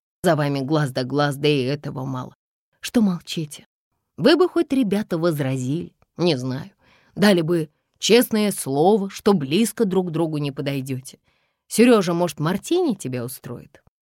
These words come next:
Сергей дернул половиной лица, изображая что-то вроде аристократической брезгливости.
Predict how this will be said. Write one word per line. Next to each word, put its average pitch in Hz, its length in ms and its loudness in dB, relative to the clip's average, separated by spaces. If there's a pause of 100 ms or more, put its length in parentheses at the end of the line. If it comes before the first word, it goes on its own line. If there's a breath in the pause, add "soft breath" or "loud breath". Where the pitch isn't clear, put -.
(400)
Сергей 226 520 0
дернул 156 480 0
половиной 139 520 0
лица, 135 420 -2
изображая 135 560 -2
что-то 151 420 -2
вроде 139 380 -2
аристократической 131 1080 -6
брезгливости. 131 840 -6